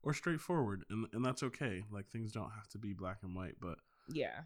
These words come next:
Speaker 1: it's okay to know where something is, or to at least talk about where something is, so you don't have to feel like it's black and white.
Speaker 2: Right.
Speaker 1: Um,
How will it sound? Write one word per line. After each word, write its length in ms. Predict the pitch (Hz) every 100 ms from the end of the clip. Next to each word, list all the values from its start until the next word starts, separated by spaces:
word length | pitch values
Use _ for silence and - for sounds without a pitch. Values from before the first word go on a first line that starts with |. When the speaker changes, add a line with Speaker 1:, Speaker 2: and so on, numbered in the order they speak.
| -
Speaker 1:
it's 120 | -
okay 360 | 95 101 107 101
to 180 | 101 101
know 460 | 98 98 95 92 92
where 160 | 90
something 360 | 95 95 92 87
is, 300 | 80 87 85
or 140 | 73 92
to 180 | -
at 120 | 76 -
least 340 | 82 - -
talk 240 | - 80
about 240 | 82 69 -
where 100 | 69
something 380 | - 90 - 64
is, 160 | 62
so 140 | - 65
you 100 | 73
don't 140 | 58
have 160 | 95 92
to 80 |
feel 360 | - - 135 123
like 200 | - -
it's 80 | -
black 260 | - - -
and 80 | -
white. 220 | 50 50 - _ _
Speaker 2:
Right. 420 | 175 160 156 156 - _ _ _ - -
Speaker 1:
Um, 520 | 98 95 90 92